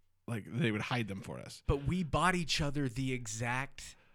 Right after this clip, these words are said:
Speaker 2: no, we thought we bought each other the exact same G I Joe. So the G I Joe I picked out, it was, uh, I think it was, like, Sergeant Stalker or something like
Speaker 1: Right.
Speaker 2: that, and he had, like, this,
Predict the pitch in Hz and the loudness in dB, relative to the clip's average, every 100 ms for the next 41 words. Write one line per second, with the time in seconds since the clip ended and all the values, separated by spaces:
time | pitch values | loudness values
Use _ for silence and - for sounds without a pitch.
0 | - 180 220 247 156 135 151 - 160 170 | -6 4 8 8 6 2 -4 2 2 4
1 | 160 143 143 131 135 117 113 113 113 110 | 4 6 4 4 2 2 0 0 -2 0
2 | 110 113 - 123 113 104 104 98 95 80 | 0 0 0 -2 0 0 -2 -2 -2 -6
3 | 52 - - - - - - - - 156 | -8 -14 -18 -20 -20 -20 -20 -6 0 2
4 | 127 123 123 151 160 147 127 120 147 - | 2 -2 0 -2 -2 -2 0 2 0 -2
5 | 113 107 - 113 110 104 - - 110 107 | -4 -4 -6 -6 -6 -6 -8 -8 -6 -4
6 | 101 98 - - 135 117 101 87 - 113 | -4 -4 -8 -12 -8 -6 -6 -6 -6 -6
7 | 104 95 - - 87 - 90 87 87 110 | -8 -8 -6 -4 -4 -4 -8 -8 -6 -6
8 | 107 104 95 95 90 87 98 98 120 - | -6 -4 0 0 0 -2 -6 -6 -6 -6
9 | 110 98 90 85 85 92 | -6 -6 -8 -12 -12 -12